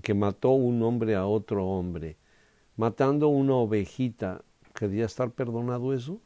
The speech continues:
Desde luego que no. Nuestro Dios tiene una ley que se llamaba el ojo por ojo, diente por diente, pierna por pierna, brazo por brazo. <clears throat> No se podía pagar la muerte de un hombre con la muerte de un animal,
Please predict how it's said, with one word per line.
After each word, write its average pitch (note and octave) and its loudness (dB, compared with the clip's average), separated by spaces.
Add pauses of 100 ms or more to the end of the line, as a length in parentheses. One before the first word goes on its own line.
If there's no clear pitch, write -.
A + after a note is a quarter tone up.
(500)
Desde F#2 -6
luego F#2 -2
que F2 -8
no. E2 -10 (720)
Nuestro A#2 -4
Dios C3+ 0
tiene D3+ 0
una C3+ 4
ley A#2+ 4 (420)
que - -16
se - -4
llamaba A2 4
el - 0
ojo G#2+ 0
por C#3 2
ojo, A2+ 4
diente F#2+ -2
por F#2+ -4
diente, G#2 -4
pierna G2+ 0
por A2 -4
pierna, G#2+ -2 (400)
brazo A2+ 4
por F2+ 0
brazo. F#2+ -4 (400)
<clears throat> A#2+ 2 (1120)
No C#3 6
se E3+ 8
podía D3 8
pagar A#2+ 10
la A2 6
muerte G#2+ 2
de G2+ 2
un G2+ 2
hombre G2+ 2
con G#2 0
la F#2 2
muerte G2 -2
de F2 -4
un F2+ -4
animal, F#2 -2